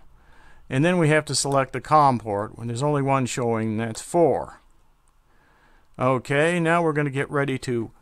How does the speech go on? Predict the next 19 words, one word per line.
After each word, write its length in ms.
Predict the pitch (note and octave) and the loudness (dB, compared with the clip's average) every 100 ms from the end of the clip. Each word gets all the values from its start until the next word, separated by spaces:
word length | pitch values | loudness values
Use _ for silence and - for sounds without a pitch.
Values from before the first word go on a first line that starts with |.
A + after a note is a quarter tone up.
| _ _ _ _ - | _ _ _ _ 0
upload 540 | F3 G#3 D3 D#3 E3 D3 | 4 4 4 4 4 2
the 100 | C3+ | 0
firmware 760 | D#3+ D#3 D3+ C#3 C3+ C#3 D#3 - _ | 2 4 2 2 2 0 -4 -14 _
to 240 | - D3 | -2 0
the 80 | D3 | 0
Furious 500 | - C#3+ C#3 C3 B2+ | -2 0 2 2 0
module. 560 | D#3+ E3 D#3+ A#2 F2+ C#2 - _ - - - - - _ _ _ | 4 6 6 4 -6 -10 -16 _ -20 -20 -20 -20 -20 _ _ _
Okay, 380 | F3 F3 F#3 D3 | -10 0 6 6
so 160 | C3 C#3+ | 6 0
let's 220 | E3+ - | -4 0
go 180 | E3 D#3+ | 4 4
ahead 220 | D3+ D3+ | 4 2
and 100 | C3 | 0
upload 400 | D3+ D#3 C#3+ C#3+ | -2 0 0 0
the 80 | A#2+ | -4
firmware. 760 | - D#3+ D3+ B2 G#2 G2+ E3+ - _ _ _ _ _ _ _ _ _ _ _ _ _ _ | 0 2 2 0 -2 -4 -6 -10 _ _ _ _ _ _ _ _ _ _ _ _ _ _
Gonna 160 | - A2+ | -10 -8
click 280 | - C#3 - | -4 -4 -2
upload, 640 | C3+ C3 G#2 E2+ G2+ G3 | -6 -6 -6 -4 -4 -8